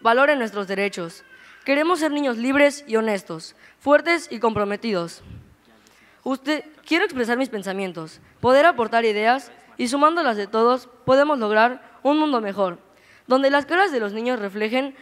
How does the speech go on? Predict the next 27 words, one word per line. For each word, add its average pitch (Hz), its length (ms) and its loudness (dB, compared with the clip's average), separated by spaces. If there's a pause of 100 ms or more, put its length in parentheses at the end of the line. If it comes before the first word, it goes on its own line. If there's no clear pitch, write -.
(160)
la 214 120 2
justicia 240 680 -2
y 247 60 -6
los 254 140 2
compromisos 269 500 0
de 240 100 2
los 196 120 -4
adultos. 190 480 -2 (540)
Ustedes 302 560 -2 (100)
han 339 160 4
de 285 100 0
comprendernos, 202 760 -4 (220)
ustedes 302 600 0
deberán 285 340 6
de 285 60 2
apoyarnos. 214 640 -2 (400)
Imaginen 320 460 0
un 330 140 2
México 254 500 -2
que 262 120 -4
se 247 120 -2
levante 277 460 0
al 240 180 4
grito 320 260 2
de 254 100 6
la 233 80 -2
igualdad. 214 420 2